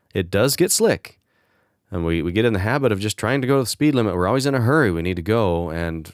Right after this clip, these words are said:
maybe, I, I don't know the whole story for this gentleman. Um, because our conversation ended shortly thereafter, I could tell he was uncomfortable accepting help of any kind. He, he just, he said, "Somebody's on their way. I'm good." And, uh,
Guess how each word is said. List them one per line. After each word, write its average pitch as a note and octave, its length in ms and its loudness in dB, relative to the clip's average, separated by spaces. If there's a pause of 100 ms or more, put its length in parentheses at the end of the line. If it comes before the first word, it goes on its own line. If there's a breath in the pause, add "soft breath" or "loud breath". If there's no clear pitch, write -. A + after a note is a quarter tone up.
maybe, A#2 800 -6
I, G#2 140 0 (120)
I E2 100 -6
don't F#2 180 -4
know G2 160 0
the F2 80 0
whole F#2 220 -2 (400)
story A2+ 340 -2
for E2 140 -8
this D#2+ 100 -6
gentleman. D2 460 -8 (640 soft breath)
Um, C#2 460 -10 (560)
because F#2 260 -2
our E2 100 0
conversation F#2 640 0
ended D#2+ 240 -4
shortly E2 300 -2
thereafter, E2+ 500 0
I D#2+ 60 0
could D#2 120 -12
tell E2+ 200 0
he D#2 80 -2
was D2+ 160 -4 (180)
uncomfortable G#2 680 0
accepting F2 760 -4
help D3+ 280 0
of F#2+ 100 -4
any F2+ 160 -2
kind. E3 360 0
He, A#2+ 220 -6
he A2 120 -4
just, A2 320 -2
he F#2+ 80 -10
said, A2 180 -2
"Somebody's A#2+ 300 0
on G#2+ 120 2
their A#2 100 2
way. D3 260 6
I'm B2+ 140 2
good." B2+ 260 2 (640 loud breath)
And, F2+ 320 -2
uh, D#2+ 380 -4